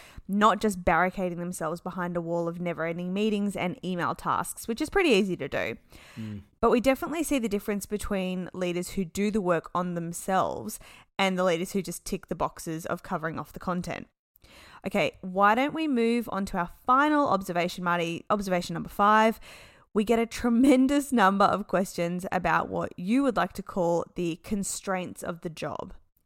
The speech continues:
Speaker 1: Every job has limitations and constraints, and we sometimes find ourselves trapped by these, using them as an excuse not to change.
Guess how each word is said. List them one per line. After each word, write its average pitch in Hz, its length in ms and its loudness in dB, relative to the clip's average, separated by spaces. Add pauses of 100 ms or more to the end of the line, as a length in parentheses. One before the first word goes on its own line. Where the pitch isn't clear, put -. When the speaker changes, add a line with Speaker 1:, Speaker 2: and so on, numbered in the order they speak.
(100)
Speaker 1:
Every 196 400 2
job 240 320 2
has 208 260 -4
limitations 190 720 -4
and 214 140 -4
constraints, 185 560 -6 (340)
and 220 140 0
we 254 80 2
sometimes 359 520 -6
find 240 280 -2
ourselves 220 400 -2
trapped - 480 0
by 165 160 4
these, - 360 -6 (380)
using 214 380 -2
them 220 240 -2
as 185 180 -4
an 175 80 -6
excuse 262 800 -6
not 196 280 -6
to 180 100 -16
change. - 800 -10